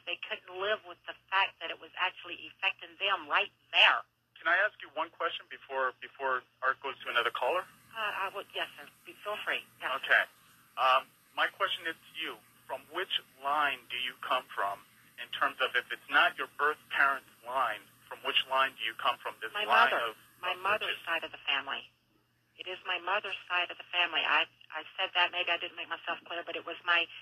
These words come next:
Speaker 1: mother's side of the family, not my father's. It was my mother's.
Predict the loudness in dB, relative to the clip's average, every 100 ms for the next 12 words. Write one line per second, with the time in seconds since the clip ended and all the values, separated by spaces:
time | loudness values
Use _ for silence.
0 | -20 _ _ -18 -8 0 0 0 -2 -2
1 | -6 -16 _ -6 2 4 4 2 -6 -12
2 | -10 -4 -2 -2 -4 -2 0 0 2 2
3 | 2 -2 -20 _ -20 -20 -8 -6 -2 -2
4 | -4 -12